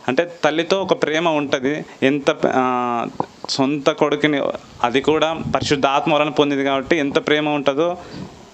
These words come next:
తల్లి, లేడీస్ అయిన మహిళలైన మీకే బాగా తెలుస్తుంది.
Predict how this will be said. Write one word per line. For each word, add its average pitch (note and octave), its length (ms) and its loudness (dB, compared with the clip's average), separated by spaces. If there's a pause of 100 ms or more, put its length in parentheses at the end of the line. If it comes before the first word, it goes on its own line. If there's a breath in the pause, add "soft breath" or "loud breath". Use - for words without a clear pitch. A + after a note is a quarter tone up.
(200)
తల్లి, C3+ 300 0
లేడీస్ C#3 340 0
అయిన B2+ 380 0 (280)
మహిళలైన C#3+ 380 2
మీకే C3+ 240 2
బాగా C3 200 2
తెలుస్తుంది. B2+ 540 0